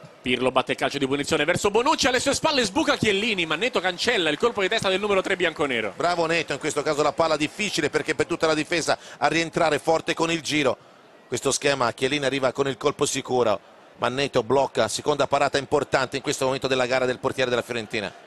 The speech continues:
Speaker 1: Perché lascia la Fiorentina a galla, è chiaro che il terzo gol chiuderebbe, spegnerebbe definitivamente le velleità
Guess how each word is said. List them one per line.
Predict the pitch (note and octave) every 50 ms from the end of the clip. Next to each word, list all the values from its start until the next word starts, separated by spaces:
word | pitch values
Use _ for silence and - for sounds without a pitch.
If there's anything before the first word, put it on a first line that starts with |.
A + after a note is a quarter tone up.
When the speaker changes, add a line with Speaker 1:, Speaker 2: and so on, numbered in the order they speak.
| -
Speaker 1:
Perché | - B2+ A#2+ C3 C#3
lascia | C#3 D#3 F3 E3 - E3+
la | D#3 C#3+
Fiorentina | - D3+ D3 D3+ C#3+ - F#3+ F#3 F3 E3
a | D#3+
galla, | D3+ C#3 E3 F3+ F3 D#3 C#3+ C#3 C#3
è | C3+
chiaro | - - E3 D#3+ D3
che | C#3+
il | C#3+ C3+ -
terzo | D#3+ D#3+ D#3 - - D3
gol | D3 D3+ D#3+ D#3 D3 C#3+ C3+ B2+ B2 - - - - -
chiuderebbe, | - - F3 D3+ D3 D#3+ E3+ E3 D#3 C#3+
spegnerebbe | B2+ - - F#3+ F#3+ E3+ D#3+ D#3 E3+ E3+ D#3+ D#3 D3 C#3
definitivamente | D#3 D3 - D#3+ D3 D3+ D3 D#3+ D#3 D#3 E3 E3 D3+ D#3+ C#3+
le | C#3 C#3+
velleità | D3+ D#3 D3+ D3+ C#3+ - E3+ D#3+ D3